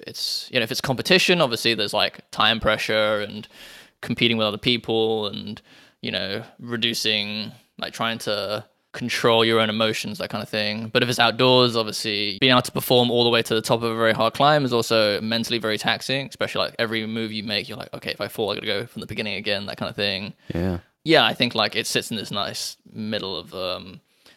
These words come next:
Speaker 1: this trifecta of these three things. So
Speaker 2: Okay.
Speaker 1: the kind of person you need to be, I feel, is, yeah, someone that is very s-,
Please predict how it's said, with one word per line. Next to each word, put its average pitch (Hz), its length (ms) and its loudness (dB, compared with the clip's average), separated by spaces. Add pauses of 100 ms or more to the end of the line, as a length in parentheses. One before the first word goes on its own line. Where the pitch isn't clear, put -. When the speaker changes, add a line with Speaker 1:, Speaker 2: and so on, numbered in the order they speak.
(140)
Speaker 1:
this - 160 -12
trifecta - 460 -8
of 101 140 -14
these 101 180 -6
three - 180 -8
things. 113 380 -2
So - 220 -4 (500)
Speaker 2:
Okay. 113 160 -2 (160)
Speaker 1:
the - 80 -2
kind 120 160 4
of - 60 2
person 151 320 6
you 139 60 6
need 127 60 2
to 131 60 2
be, 120 280 8
I 107 100 2
feel, 110 280 4
is, 107 500 0
yeah, 92 180 0
someone 117 500 4
that 104 200 2
is 95 540 0 (140)
very 113 320 4
s-, - 220 -4